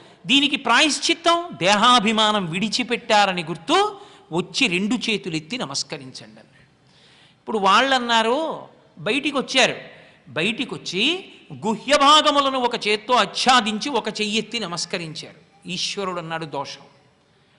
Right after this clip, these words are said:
ఒక చేత్తో నమస్కారం చేయకూడదు." పైగా రంధ్రజ్ఞానము అని వేదాంతంలో ఒక విశేషం అది.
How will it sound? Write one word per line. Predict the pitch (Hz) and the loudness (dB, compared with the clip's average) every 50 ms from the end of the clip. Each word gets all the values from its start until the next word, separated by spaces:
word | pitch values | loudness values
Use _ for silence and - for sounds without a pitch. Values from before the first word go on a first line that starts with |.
| _ - - | _ -10 -10
ఒక | 156 - 208 202 - | -6 -6 -6 -4 -2
చేత్తో | 202 208 208 - 240 214 | -4 -4 -2 -2 -4 -2
నమస్కారం | 185 175 175 202 196 - - 233 214 196 180 175 160 - - | -2 -2 -4 -6 -6 -6 -2 -2 -2 -2 -2 -6 -10 -10 -12
చేయకూడదు." | 180 165 - - 170 135 113 113 110 _ - | -12 -10 -8 -8 -10 -10 -10 -16 -20 _ -6
పైగా | 147 170 180 160 147 135 139 147 151 156 151 - - - - - - - | -4 -4 -2 0 2 2 4 2 2 2 -2 -8 -20 -20 -20 -20 -20 -18
రంధ్రజ్ఞానము | 143 127 139 156 190 214 - - 233 262 214 190 160 156 214 226 220 214 208 208 202 196 190 185 185 | -12 -6 -4 -4 -4 -4 -4 -2 -2 -2 -2 -4 -6 -4 -2 0 0 0 0 -2 -4 -4 -6 -6 -6
అని | 185 226 | -6 -6
వేదాంతంలో | 208 180 185 190 214 214 202 190 156 196 180 180 196 | -6 -6 -4 -2 -4 -4 -4 -6 -8 -10 -10 -8 -8
ఒక | 214 214 220 | -10 -10 -10
విశేషం | 185 160 - - 220 - - - 139 | -12 -12 -12 -12 -12 -12 -12 -16 -18
అది. | - _ _ _ _ _ _ - | -20 _ _ _ _ _ _ -20